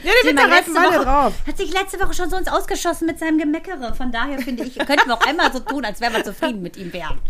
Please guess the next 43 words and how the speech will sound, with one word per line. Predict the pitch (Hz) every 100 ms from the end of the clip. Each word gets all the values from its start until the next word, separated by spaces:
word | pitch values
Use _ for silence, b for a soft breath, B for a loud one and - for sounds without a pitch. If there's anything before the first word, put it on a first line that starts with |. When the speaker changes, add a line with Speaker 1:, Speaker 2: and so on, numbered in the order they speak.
| -
Speaker 2:
Mann. | 208 165 139 160 - - - - - - B B B B B
Speaker 1:
So, | - 277
dann | 233 220
finde | - 370
ich, | 349
muss | 311 339
man | 320
noch | 269
erwähnen, | 214 175 180 269
beim | 240 208
Jahresrückblick | 170 247 262 247 240
sollte | - 233 233
man | 208
das | 302
da | - 185
auch | 214
nicht, | 240 -
äh, | 202 196 196
äh, | 196
unvergessen | 220 233 262 254 285
lassen, | 262 262 302 -
ist | 240 233
hier, | - 240 233
ähm, | 214 208 202
also | - 208
da | 208
hat | 240
sich | - -
doch | 233
Anfang | - 254 294 233
des | 214 190
Jahres, | 185 214 180 - B B B
haben | 208 247
wir |
uns | 233 -
doch | 196 -
alle | 226 320
darüber | 302 240 240 233 -
aufgeregt, | 247 262 226 233
über | 208
das | 196 -
Flüchtlingslager | 226 233 254 226 226 202 202
Moria. | 190 196 180 156 135